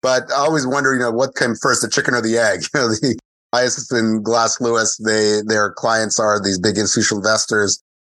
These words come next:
and they kind of oft-, you know, they will develop policies that the institutions want. So there could be a, a connection between, you know, how those policies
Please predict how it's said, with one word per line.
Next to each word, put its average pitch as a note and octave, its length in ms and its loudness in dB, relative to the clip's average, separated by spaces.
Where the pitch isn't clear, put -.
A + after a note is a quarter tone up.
and G#2 160 0
they G#2 140 2
kind G#2+ 200 -2
of G2 120 0
oft-, A#2+ 280 0
you D3 40 0
know, A2+ 100 0
they G#2+ 120 2
will G#2 160 0
develop G#2+ 380 0
policies A2 480 0
that F#2+ 180 0
the G2 80 0
institutions F#2 460 0
want. C3 440 -2
So - 180 -2
there B2 200 2
could A#2+ 180 -2
be A#2 200 2
a, A2 120 4
a B2 60 -6
connection A#2 560 0
between, F#2+ 540 0
you A2 100 2
know, F#2 180 2
how G#2 140 0
those G2 220 -2
policies F#2+ 720 0